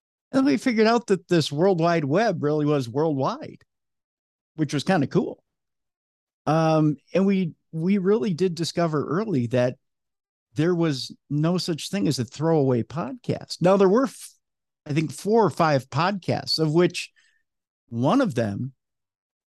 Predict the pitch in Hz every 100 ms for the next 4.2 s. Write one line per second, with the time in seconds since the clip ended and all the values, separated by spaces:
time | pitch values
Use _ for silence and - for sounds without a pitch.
0 | _ 165 156 - 202 170 175 185 147 147
1 | 151 120 120 196 - - - 120 - 160
2 | 143 110 - 143 - - - - - -
3 | - - 135 113 117 175 - - - -
4 | -